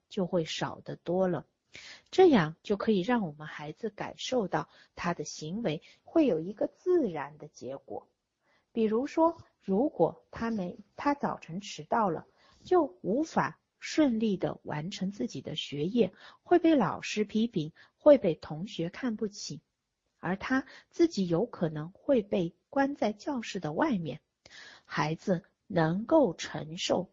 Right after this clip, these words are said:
自己行为的最终结果，这对于这个孩子来说是非常重要的一种体验，而不是由父母去承担最后行为的结果。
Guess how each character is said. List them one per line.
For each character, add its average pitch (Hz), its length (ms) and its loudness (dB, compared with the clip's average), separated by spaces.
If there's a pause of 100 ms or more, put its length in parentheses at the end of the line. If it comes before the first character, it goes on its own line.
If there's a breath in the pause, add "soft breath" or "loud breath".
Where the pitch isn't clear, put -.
自 220 160 0
己 151 180 -8
行 165 420 -6
为 180 140 2
的 - 140 -6
最 330 340 4
终 170 300 -4
结 - 240 -4
果， - 240 -8 (420 loud breath)
这 330 140 8
对 285 240 6
于 190 80 2
这 202 160 -2
个 170 80 -2
孩 151 260 -6
子 - 140 -2
来 151 200 0
说 175 280 -2 (200 loud breath)
是 - 240 -8 (100)
非 311 360 6
常 151 460 -10
重 196 320 -4
要 151 200 -6
的 - 120 -12
一 185 180 -6
种 156 260 -10
体 - 280 -12
验， 156 200 -10 (520 loud breath)
而 285 160 6
不 330 160 -4
是 240 160 -4
由 240 180 0
父 370 380 0
母 170 260 -6 (140)
去 - 200 -4
承 151 360 -10
担 220 240 2 (240 loud breath)
最 214 260 6
后 156 300 -4
行 160 460 -8
为 143 200 -6
的 - 260 -8
结 143 300 -8
果。 - 260 -10